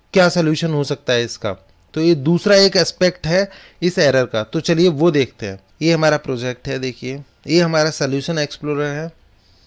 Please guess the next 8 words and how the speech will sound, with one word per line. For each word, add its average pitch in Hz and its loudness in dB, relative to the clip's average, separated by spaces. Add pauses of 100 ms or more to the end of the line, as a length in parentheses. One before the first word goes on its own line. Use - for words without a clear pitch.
(2250)
अब 175 2
इस 226 2
प्रोजेक्ट 175 0
को 190 -2
मैं 185 2
रन 143 2
कराता 107 -2
हूँ। 98 -18